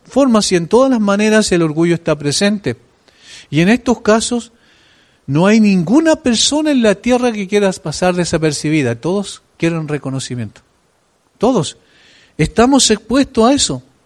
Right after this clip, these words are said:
Y también en la iglesia. Y también en la iglesia. Porque es fácil mirar el mundo y decir, "No, pero ellos viven así, nosotros somos distintos, vivimos de otra manera". Quisiéramos ser, eh, vivir co-, según lo que somos, es decir, personas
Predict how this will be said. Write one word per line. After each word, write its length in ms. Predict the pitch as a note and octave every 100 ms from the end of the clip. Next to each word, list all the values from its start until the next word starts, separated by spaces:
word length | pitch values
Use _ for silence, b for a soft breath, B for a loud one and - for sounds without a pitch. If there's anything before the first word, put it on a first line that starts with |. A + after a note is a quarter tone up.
| -
Y 100 | D#3
también 400 | E3+ D#3 E3 A3+
en 140 | A3+
la 100 | G#3
iglesia. 500 | G#3+ A3 G3 - G#2 - _ _ _ _ _ _ _ _ _
Y 100 | C3+
también 320 | C#3+ C#3+ F#3
en 120 | F#3+
la 80 | E3+
iglesia. 360 | C#3+ B2+ A2+ - - _ _ _ _ _ _ _ b b b b
Porque 200 | - E3
es 80 | F3
fácil 320 | G#3+ A3 A#3+
mirar 340 | G#3+ F3 F3 A#3+
el 140 | G#3+
mundo 300 | F#3+ B3 A#3
y 20 |
decir, 180 | G3+ -
"No, 240 | E3+ A3 F#3+
pero 220 | C#3 B2+
ellos 280 | G#3 A#3+ F#3
viven 260 | G3 F#3
así, 260 | F3+ - G#3
nosotros 480 | D3+ A#2+ D#3 E3 -
somos 260 | D3+ D3
distintos, 600 | D3 C3+ - C#4+ B3 C#3+
vivimos 380 | C3+ D#3 A3 A3
de 60 | F3+
otra 220 | F#3+ F#3
manera". 360 | F3 A3+ G3+ A#2+ B B _
Quisiéramos 680 | B2 - G#3 C#4+ D#3 A#2+ A2
ser, 180 | C#3+ C3+ C#3 -
eh, 200 | C3 A2+
vivir 460 | A#2+ A#2 D3 D#3 D#3 b b b b b _ _ -
co-, 140 | -
según 300 | - C3 D3+
lo 80 | C3+
que 100 | B2+
somos, 400 | C#3 D#4+ F#3+ C#3
es 100 | C#3+
decir, 380 | C#3 F#3 G3 - _ _
personas 540 | D3+ - F#3+ G3 -